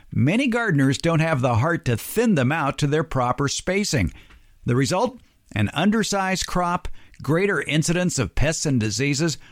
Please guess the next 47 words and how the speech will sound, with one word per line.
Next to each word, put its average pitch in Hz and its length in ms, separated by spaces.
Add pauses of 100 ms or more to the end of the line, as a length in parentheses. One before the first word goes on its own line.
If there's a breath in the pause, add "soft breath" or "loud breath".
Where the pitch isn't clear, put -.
(140 loud breath)
or 135 480 (120)
too 151 200
much 147 240
of 123 100
a 113 80
good 123 340
thing. 139 380 (260 loud breath)
For 135 240
instance, 156 540 (160)
squash, - 680
like 160 200
zucchini. 170 560
That's 147 200
a 156 80
perfect 175 400
example. 131 600 (320 loud breath)
Now, 143 200
if 147 100
you've 156 140
planted 254 300
zucchini 170 520
before, 131 320
you 139 160
know 214 220
what 202 160
I'm 156 160
talking 170 480
about, 104 380
but 131 120
how 180 180
many 220 280
of 143 100
you 160 200
have 131 120
actually 139 380
read 135 420
the 156 140
instructions 131 960
on 156 320
a 127 100
seed 170 500
package 113 460
on 110 160
how 147 200
to 151 60
plant 160 360
zucchini? 143 580